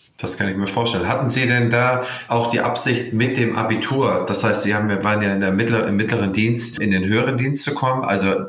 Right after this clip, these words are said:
haben Sie eigentlich eine Karriere im höheren Dienst dann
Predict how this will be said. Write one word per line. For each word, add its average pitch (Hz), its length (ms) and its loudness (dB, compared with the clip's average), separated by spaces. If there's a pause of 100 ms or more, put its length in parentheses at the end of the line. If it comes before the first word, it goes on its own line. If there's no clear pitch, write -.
haben 110 200 0
Sie 113 180 2
eigentlich 104 360 -2
eine 107 160 2
Karriere 123 720 0 (140)
im 98 220 -4
höheren 123 380 0
Dienst 113 460 -2
dann 92 200 -2